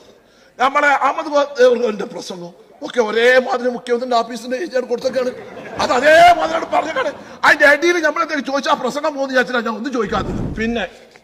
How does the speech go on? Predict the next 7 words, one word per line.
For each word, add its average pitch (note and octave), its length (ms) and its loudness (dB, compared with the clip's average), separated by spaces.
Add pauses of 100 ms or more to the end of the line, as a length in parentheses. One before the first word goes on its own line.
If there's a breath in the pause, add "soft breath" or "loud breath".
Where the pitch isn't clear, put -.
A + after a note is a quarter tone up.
നിങ്ങൾ B3+ 260 -2
ഞങ്ങളെ A#3+ 480 -2
ബോധ്യപ്പെടുത്തണ്ട. F#3 640 -6 (580 soft breath)
പിണറായി D4 500 4 (100)
ആരാണെന്ന് A#3 540 2 (120)
കടകംപള്ളി A#3 480 -6 (140)
പറഞ്ഞു F3 280 -6